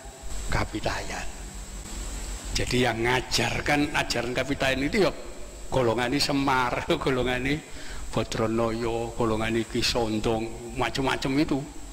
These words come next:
Itu bukan satu orang, tapi beberapa orang. Inilah yang kemudian oleh Sunan Kalijogo, Sunan Giri, dan kemudian Sunan Bonang diformat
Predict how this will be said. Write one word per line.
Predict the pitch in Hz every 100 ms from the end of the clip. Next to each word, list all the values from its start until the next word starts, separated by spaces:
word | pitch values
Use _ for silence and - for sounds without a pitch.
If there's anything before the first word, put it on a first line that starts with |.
| - - - - -
Itu | - 202 208 -
bukan | 127 135
satu | 151 147 190
orang, | 196 196 160 147
tapi | 147 147
beberapa | 127 123 117 131 123
orang. | 123 - - - - - - - - - - - - - - - -
Inilah | 165 160 151 131 127 185 156
yang | 143 127
kemudian | 139 131 120 127 113 110 131
oleh | 151 117 117 113
Sunan | 160 139 127 123
Kalijogo, | 123 123 - 107 95 123 131 143 151 160 - - - - - - - - - - -
Sunan | - 151 139 131 123
Giri, | 123 120 139 143 151 156
dan | 113 113 120
kemudian | 123 117 123 113 123 127 - - -
Sunan | - 117 110 110
Bonang | 131 113 104 117 - - - - - - - - - - - - - -
diformat | 117 120 - 131 123 127 123 135